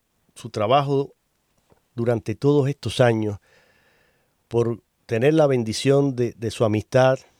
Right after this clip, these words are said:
de su, eh, colaboración en este proyecto de evangelización, por su sacerdocio, por su ejemplo, por su entrega,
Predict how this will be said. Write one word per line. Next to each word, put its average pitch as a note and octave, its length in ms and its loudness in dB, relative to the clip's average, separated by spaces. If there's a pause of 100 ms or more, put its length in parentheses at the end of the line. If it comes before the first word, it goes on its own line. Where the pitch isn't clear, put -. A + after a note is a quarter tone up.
(340)
de G#2 300 -8
su, G#2+ 520 -8 (800)
eh, G2+ 300 -12
colaboración A#2+ 1000 0
en A2+ 160 -2
este B2 240 -2
proyecto A#2 560 0
de A2+ 60 0
evangelización, G#2+ 1000 -2 (1500)
por A#2 220 -2
su C3 160 -8
sacerdocio, G#2+ 1000 -4 (680)
por G#2+ 160 -6
su - 140 -4
ejemplo, A2 580 0
por G2+ 180 -10
su - 120 -6
entrega, A2+ 580 0